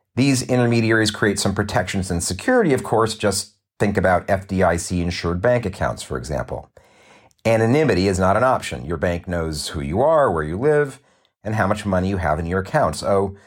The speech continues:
and they also have your social security number or taxpayer I D. Regulations aplenty are to be found. Blockchain is something else altogether, based on a peer-to-peer network creating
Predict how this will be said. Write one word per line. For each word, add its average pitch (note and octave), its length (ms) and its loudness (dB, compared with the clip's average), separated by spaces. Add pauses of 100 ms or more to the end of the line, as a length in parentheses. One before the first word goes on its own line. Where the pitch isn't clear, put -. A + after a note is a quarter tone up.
(240)
and F#2+ 100 -2
they G#2+ 60 4
also G#2 260 2
have F2+ 200 2
your F#2 100 0
social F#2 380 -2
security B2 320 2
number F#2 360 2
or F2 140 0
taxpayer F2+ 680 0
I F#2 80 2
D. G2 380 -2 (640)
Regulations G#2+ 800 2
aplenty F2 640 -2 (100)
are D#2+ 160 2
to - 200 -6
be D#2 140 -4
found. E2 520 0 (880)
Blockchain E3 640 2
is A2+ 160 -4
something A2 320 0
else G#2 200 0
altogether, F2 640 2
based F#2 340 -2
on F#2+ 140 -2
a F2 140 0
peer-to-peer G2 1120 0
network D#2+ 540 -2
creating D#2+ 600 -2